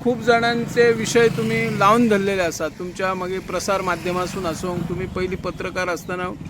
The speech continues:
पेडण्याचे वेगवेगळे विशय हाताळलेले आसा.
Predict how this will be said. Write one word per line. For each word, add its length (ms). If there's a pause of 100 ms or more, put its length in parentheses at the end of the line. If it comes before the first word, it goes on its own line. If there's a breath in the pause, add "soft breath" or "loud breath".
(240)
पेडण्याचे 440
वेगवेगळे 560
विशय 300
हाताळलेले 560
आसा. 240